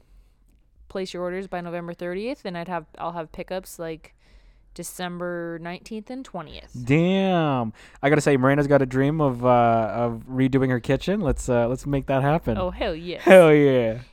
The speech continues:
Speaker 1: Help me get one step closer to my kitchen.
Speaker 2: Hell yeah. Rosina Pansino.
Speaker 1: <laughs> Oh, oh my gosh, she's crazy.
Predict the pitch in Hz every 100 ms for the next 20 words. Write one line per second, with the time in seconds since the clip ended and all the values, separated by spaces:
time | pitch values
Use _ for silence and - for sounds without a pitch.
0 | _ - 311 359 440 269 202 233 320 339
1 | 339 330 - 330 330 359 359 370 403 302
2 | 233 165 147 196 320 220 214 208 202 -
3 | 160 151 139 123 156 165 175 190 208 214
4 | 240 208 202 202 - 247 240 247 247 247
5 | 240 247 240 220 202 285 - 202 - 330
6 | - 381 - 571 - 539 - - _ -
7 | 339 330 311 269 220 202 180 170 156 165
8 | 170 - 214 - 170 165 156 156